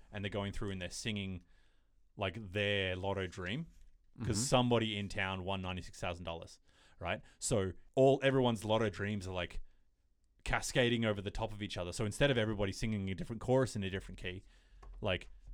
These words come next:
Speaker 1: they're all, they're all singing their own chorus in a different key, and it just marries together so beautifully well. He does it again in Hamilton, and he's probably gonna do it again in the next Little Mermaid m-,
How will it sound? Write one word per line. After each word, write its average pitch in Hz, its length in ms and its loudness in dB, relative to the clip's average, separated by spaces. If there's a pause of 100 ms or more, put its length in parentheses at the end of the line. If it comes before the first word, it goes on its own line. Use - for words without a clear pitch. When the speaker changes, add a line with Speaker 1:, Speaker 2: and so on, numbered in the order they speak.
(140)
Speaker 1:
they're 110 240 4
all, 101 460 4 (640)
they're 107 140 2
all 104 100 2
singing 98 440 -4 (220)
their 101 200 2
own 127 160 6
chorus 90 380 0
in 95 80 -4
a 92 40 -2
different 87 300 -6
key, 80 160 -8 (280)
and 98 140 0
it 92 40 -2
just 101 200 -4
marries 101 300 0
together 92 220 -4
so 92 180 -4
beautifully 87 380 -4
well. 95 180 0
He 117 120 -4
does 131 160 2
it 131 80 4
again 113 280 0
in 101 60 -4
Hamilton, 92 420 -4
and 85 80 -4
he's 123 140 2
probably 156 380 4
gonna 135 180 6
do 107 220 2
it 107 40 4
again 98 400 -2 (320)
in 104 320 2 (360)
the 110 100 -2
next 104 240 -2
Little 104 160 -2
Mermaid 101 380 2
m-, 98 100 -8